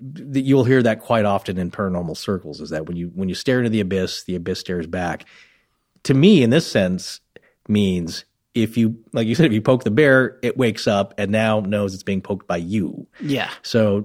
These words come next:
Speaker 1: don't stare into the abyss, because there's something out there that will take notice.
Speaker 2: One of the things that you find out as this story unfolds is that whatever is happening, the things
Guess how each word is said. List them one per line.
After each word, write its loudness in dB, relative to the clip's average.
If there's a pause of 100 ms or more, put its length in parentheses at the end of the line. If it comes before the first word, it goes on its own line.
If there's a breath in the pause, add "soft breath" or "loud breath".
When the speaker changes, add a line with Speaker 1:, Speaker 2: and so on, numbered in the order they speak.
Speaker 1:
don't 4
stare 4
into 4
the 4
abyss, 0
because -2
there's 0
something -2
out -2
there -2
that -2
will -4
take -8
notice. -4 (600 soft breath)
Speaker 2:
One 2
of 0
the 0
things -2
that -6
you -4
find -2
out -4
as -12
this -6
story -2
unfolds -8 (120)
is -12
that -4
whatever 0
is -4
happening, -8 (320)
the -2
things -4